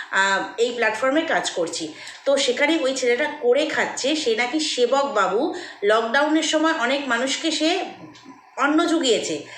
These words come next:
আবার কারোরই পেটে টান মারার চেষ্টা করছে, এ হচ্ছে নাকি সেবক বাবু। তো তার অনেক ডায়লগ, অনেক কল রেকর্ডিং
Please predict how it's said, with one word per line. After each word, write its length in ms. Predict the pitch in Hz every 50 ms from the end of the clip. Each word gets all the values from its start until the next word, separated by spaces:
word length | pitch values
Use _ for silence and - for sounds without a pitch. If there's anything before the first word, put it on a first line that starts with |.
| - - - -
আবার 280 | - 196 233 269 269 269
কারোরই 680 | - 233 220 220 262 311 311 294 294 370 - - - - - -
পেটে 240 | 262 262 262 294 285
টান 220 | 277 262 233 233
মারার 280 | 233 233 233 262 285 277
চেষ্টা 300 | 220 190 - - 190 175
করছে, 360 | - 165 160 - - - 156 156 - - - - -
এ 120 | 180 202 214
হচ্ছে 320 | 226 233 233 233 - 262
নাকি 240 | 262 262 269 311 349
সেবক 520 | 311 - - - 233 202 214 202 - -
বাবু। 320 | 147 156 139 139 143 143 - - - - - - - - -
তো 60 | 269
তার 320 | 269 302 311 302 302 - -
অনেক 300 | 262 277 311 285 240 -
ডায়লগ, 500 | 240 247 254 262 269 277 285 285 285 262
অনেক 260 | 240 262 262 269 -
কল 180 | 254 240 247
রেকর্ডিং 720 | 254 262 240 247 240 247 254 262 262 262 285 294 294 294